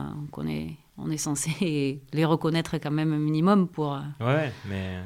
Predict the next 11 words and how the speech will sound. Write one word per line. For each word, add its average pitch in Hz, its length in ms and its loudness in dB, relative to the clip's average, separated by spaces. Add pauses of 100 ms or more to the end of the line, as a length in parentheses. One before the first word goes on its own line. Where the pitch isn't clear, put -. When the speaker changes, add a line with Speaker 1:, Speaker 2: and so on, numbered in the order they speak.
(100)
Speaker 2:
deux 101 100 -2
cent 107 180 -4
quatre-vingts, 110 420 -4
ça 117 140 -6
fait - 180 -8
du 120 120 -4
monde, 165 220 -6
hein. 165 60 -10 (1300)
Bon. 90 200 -6 (180)
Speaker 1:
<laughs> 226 80 10 (1700)
Speaker 2:
Euh, 131 340 6